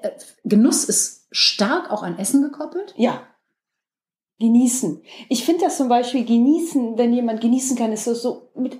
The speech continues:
Speaker 2: das Sexieste,
Speaker 1: Ja,
Speaker 2: was man
Speaker 1: ja,
Speaker 2: mitbringen kann.
Speaker 1: ja, ja, ich hab das auch. Also ich kann das, ich kann mir nicht vorstellen, jemanden attraktiv zu finden, der nicht gern genießt.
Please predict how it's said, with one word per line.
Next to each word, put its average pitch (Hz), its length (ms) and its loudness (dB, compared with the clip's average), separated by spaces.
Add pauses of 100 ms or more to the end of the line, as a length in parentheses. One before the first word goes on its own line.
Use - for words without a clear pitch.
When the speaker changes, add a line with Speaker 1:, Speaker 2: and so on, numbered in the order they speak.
(140)
Speaker 2:
das - 300 -6
Sexieste, 294 840 0
Speaker 1:
Ja, 262 140 8
Speaker 2:
was 202 120 0
man 254 200 0
Speaker 1:
ja, 208 180 2
Speaker 2:
mitbringen 214 240 -4
kann. 226 120 -2
Speaker 1:
ja, 196 260 -2
ja, 180 180 -4
ich 180 100 -10
hab 226 120 -6
das 226 160 -2
auch. 185 160 -4
Also 190 160 -4
ich - 120 -6
kann 226 140 0
das, 220 160 0 (240)
ich - 80 -20
kann 226 220 4
mir 220 60 4
nicht 302 280 2
vorstellen, 254 960 -2
jemanden 208 340 2
attraktiv 214 720 -2
zu - 140 -2
finden, 208 300 0
der 196 100 2
nicht 190 160 -2
gern 190 240 -2
genießt. 185 480 -6